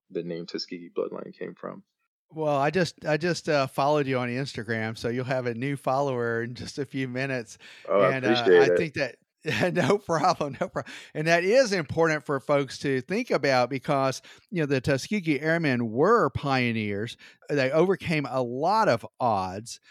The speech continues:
Speaker 2: and were, you know, played a very, you know, a very impressive role in World War Two. And to this day, we honor a lot of the Tuskegee Airmen. And, uh, and we're sad to see that that generation, they're all, like, in, in their nineties and,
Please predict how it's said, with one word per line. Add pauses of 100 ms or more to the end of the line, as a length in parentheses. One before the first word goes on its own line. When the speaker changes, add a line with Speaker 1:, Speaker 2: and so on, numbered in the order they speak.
(340)
Speaker 2:
and
were,
you
know,
played
a (160)
very,
you
know, (160)
a
very (240)
impressive
role
in
World
War
Two. (360)
And
to
this
day,
we
honor
a
lot
of
the
Tuskegee
Airmen. (520)
And,
uh,
and
we're
sad
to
see
that
that
generation,
they're
all,
like,
in,
in
their
nineties
and,